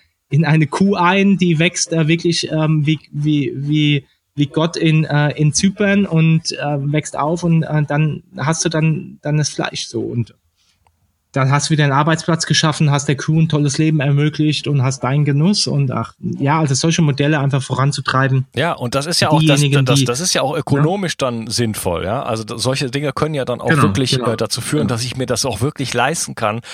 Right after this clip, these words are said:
Speaker 2: ähm, Nahrungsmittel auf allerhöchstem Niveau zu konsumieren. Es gibt ja auch Wildbret zum Beispiel, ja. Das kriegst du hier fast geschenkt. Muss man sich mal vorstellen.
Speaker 1: Was ist das, Wildbret?
Speaker 2: Ja, also wilde Tiere, ja, also, äh, Reh,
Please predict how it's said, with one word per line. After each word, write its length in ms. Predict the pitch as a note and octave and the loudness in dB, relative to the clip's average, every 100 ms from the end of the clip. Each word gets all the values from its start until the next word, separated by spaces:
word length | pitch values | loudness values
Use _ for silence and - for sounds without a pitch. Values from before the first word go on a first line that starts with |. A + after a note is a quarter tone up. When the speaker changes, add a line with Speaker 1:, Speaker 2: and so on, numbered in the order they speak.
| - - - | -14 -14 -4
Speaker 2:
ähm, 480 | A#2+ G#2+ G#2 G2+ G2+ | -2 0 -2 -6 -6
Nahrungsmittel 520 | A2 A#2+ B2+ - - | -2 -2 -2 -8 -6
auf 200 | - G#2 | -6 -4
allerhöchstem 640 | B2 C3+ A2+ C3+ B2+ A#2+ | -2 0 0 0 -2 -4
Niveau 280 | A2+ G#2+ E3+ | -4 -2 -4
zu 120 | A#3+ - | -4 -4
konsumieren. 580 | G#2+ F2 E2+ E2 D#2 | -2 -4 -4 -4 -4
Es 120 | F2 - | -4 -6
gibt 180 | - | -4
ja 80 | - | -4
auch 300 | A#2+ A2+ G2+ | -4 -4 -2
Wildbret 720 | B2 G3 - - B2+ B2+ A#2 | -2 -2 -6 -8 -4 -2 -2
zum 200 | - G#2+ | -4 -4
Beispiel, 680 | F#2+ F2+ - - E2 D2+ - _ | -4 -4 -6 -8 -8 -8 -10 _
ja. 240 | F#2+ D3 - - - - | -4 -4 -6 -16 -18 -8
Das 140 | B2+ | -4
kriegst 240 | - F3+ - | -2 -2 -2
du 40 | |
hier 120 | C#3+ | -2
fast 220 | C3 C3+ - | -2 -4 -4
geschenkt. 600 | G#2 - A3 - - - _ _ _ _ _ _ _ _ _ _ _ _ _ _ _ _ - | -2 -2 -2 -6 -10 -16 _ _ _ _ _ _ _ _ _ _ _ _ _ _ _ _ -12
Muss 140 | - | -6
man 80 | C#3 | -4
sich 80 | B2+ | -2
mal 120 | B2 | -2
vorstellen. 340 | F3 G3+ C#3+ | 0 0 2
Speaker 1:
Was 100 | F#3+ | 2
ist 60 | F#3+ | 2
das, 180 | A3 E3+ | 0 0
Wildbret? 480 | G3 - E3 F#3 B3+ | 0 0 -2 0 2
Speaker 2:
Ja, 140 | C#3 | 0
also 340 | B2+ A#2+ A#2+ | 0 -2 -2
wilde 280 | C3+ G3+ F3 | -2 -2 -4
Tiere, 440 | - G3+ D#3 G2+ - - | -4 -4 -2 -4 -6 -4
ja, 180 | B2 - | -4 -2
also, 380 | B2+ B2 B2 B2 | -2 -2 -2 -2
äh, 80 | |
Reh, 880 | B2 A#2+ A2+ A#2+ G2+ B2+ D3+ D#3 | -2 -2 -2 -6 -6 -4 -2 -2